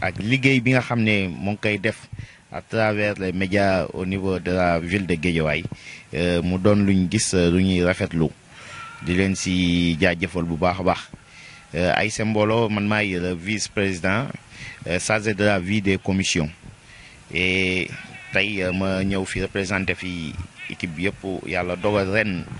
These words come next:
euh, ñu atteindre yenn si sunu objectif. Mu nekk finalu zone quatre. Comme ni ñu ko yàgg a defee, Aïssa Mbolo, euh, récemment moo mujjee doon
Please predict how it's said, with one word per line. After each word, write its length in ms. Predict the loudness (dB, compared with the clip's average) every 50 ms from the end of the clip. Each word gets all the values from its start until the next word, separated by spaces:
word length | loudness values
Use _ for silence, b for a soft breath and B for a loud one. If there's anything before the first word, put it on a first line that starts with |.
| B B B B B B B B -6
euh, 240 | -4 -2 -2 -2 -4
ñu 100 | -4 -6 -2 -2
atteindre 440 | -2 0 2 0 0 2 0 0 -2 -4 -12 -18 -18 -20 -20 -20 -20 -18 -14
yenn 400 | -8 -4 -2 -2 0 0 -2 -2 -2
si 160 | -4 -4 -4
sunu 240 | -2 -2 0 -2 0 0
objectif. 600 | -2 0 0 0 -2 -2 -2 -8 -10 -10 -10 -12 -14 B B B B B B B B B
Mu 200 | -4 -2 0 0 2
nekk 240 | 2 2 0 0 -2 0 0 2 0 0 -2
finalu 680 | -4 -6 -10 -4 -2 0 0 2 0 0 -2 -4 -6 -8 -12 -16 -18 -14 -12
zone 360 | -10 -4 -2 -2 -2 -2 -4 -8 -12 -18 -12 -4
quatre. 200 | -4 -4 -4 -4 -12 -20 -20 -20 -20 -20 B B B B B B B B B -20 -20 -6
Comme 440 | -4 -2 0 0 0 0 0 0 -2
ni 60 | -2 -2
ñu 60 | -2
ko 100 | -2 -2 -2 -2
yàgg 320 | -2 0 0 0 0 -2
a 40 | -4
defee, 500 | -4 -4 -4 -2 -2 -2 -2 -2 -6 -10 -8
Aïssa 260 | -8 -8 -6 -6 -8 -8
Mbolo, 420 | -4 -2 -2 0 0 0 -2 -4 -6 B B B B B B B -8
euh, 300 | -6 -4 -2 -2 -2 -2
récemment 480 | -4 -4 -4 -4 -4 -2 -2 0 0 0
moo 200 | -2 -2 -2 -2
mujjee 360 | -2 -4 -2 0 0 0 0
doon 320 | 0 -2 -2 0 -2 -4